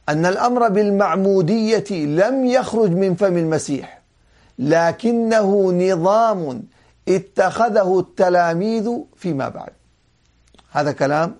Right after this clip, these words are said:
ويليام باركلي. لم يحدد من هم هؤلاء الذين يرفضون أن يكون المسيح قد قال هذه العبارة التي وردت في خاتمة متى، لكن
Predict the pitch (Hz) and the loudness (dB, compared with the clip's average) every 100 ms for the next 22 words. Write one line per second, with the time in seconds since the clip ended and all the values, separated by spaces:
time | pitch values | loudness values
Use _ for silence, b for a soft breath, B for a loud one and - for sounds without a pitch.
0 | - 139 143 170 147 127 - - - - | -4 -2 0 0 -2 -8 -10 -18 -20 -20
1 | b b b 214 302 254 - 240 185 202 | b b b 0 2 0 0 -2 0 0
2 | 190 180 175 143 160 - 156 165 208 - | 0 0 0 0 -2 -2 -2 0 -2 -2
3 | 170 156 151 175 208 196 175 165 - 165 | 0 2 0 0 0 2 2 0 -2 -4
4 | 151 214 254 262 262 b b b b 165 | 0 2 2 -2 -4 b b b b -4
5 | 170 165 165 208 175 160 160 196 170 - | 0 0 -2 -2 -2 -2 -2 -2 -6 -4
6 | 156 - 170 151 147 147 143 139 123 143 | -6 -2 0 0 0 0 -2 -4 -2 0
7 | 165 151 135 135 139 143 147 135 - 139 | 2 0 -2 -2 -2 0 0 -4 -6 -10
8 | 120 131 - 131 131 190 127 - - - | -6 -6 -6 -10 -8 -8 -10 -12 -14 -14
9 | - _ b b b b b b b 127 | -18 _ b b b b b b b -2
10 | 151 165 - 147 147 | 0 0 -2 -4 -4